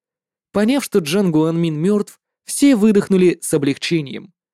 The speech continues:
Всё равно никому не нравился этот бездарный и высокомерный принц. Утром следующего дня Ван Дун, Сяо Юй Юй и другие полевые медики отправились в Малнус. И хотя выражение лица Сяо Юй Юй было суровым,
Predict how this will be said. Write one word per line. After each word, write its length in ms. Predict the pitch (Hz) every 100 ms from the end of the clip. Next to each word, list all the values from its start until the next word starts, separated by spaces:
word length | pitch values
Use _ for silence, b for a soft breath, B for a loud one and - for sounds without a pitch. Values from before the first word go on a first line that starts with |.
| _ _ _
Всё 220 | - 320
равно 240 | 311 277 320
никому 320 | 277 254 240
не 100 | 233
нравился 440 | 208 233 214 -
этот 180 | 202 196
бездарный 540 | 175 165 160 220 196 175
и 40 |
высокомерный 600 | 165 160 180 185 190 202
принц. 440 | 185 202 214 - - _ _ _ _ _ _ -
Утром 320 | 156 147 139
следующего 600 | - 127 123 120 131 131
дня 240 | 165 208
Ван 240 | 143 131 131
Дун, 260 | 196 196 - _
Сяо 300 | - 277 233
Юй 200 | 185 147
Юй 280 | 135 147 190
и 160 | 175 151
другие 380 | 139 131 139 127
полевые 440 | 139 127 127 123
медики 520 | 160 185 185 190 180 _ _
отправились 640 | 143 - 233 240 214 208 151
в 60 |
Малнус. 600 | 135 120 110 107 - - _ _ _ _ _ -
И 80 |
хотя 340 | 160 175 190 277
выражение 540 | 247 214 220 214 190
лица 320 | 175 175 220
Сяо 320 | 190 - 190 170
Юй 220 | 156 156
Юй 260 | 139 196
было 240 | 156 156 156
суровым, 600 | - 139 175 151 131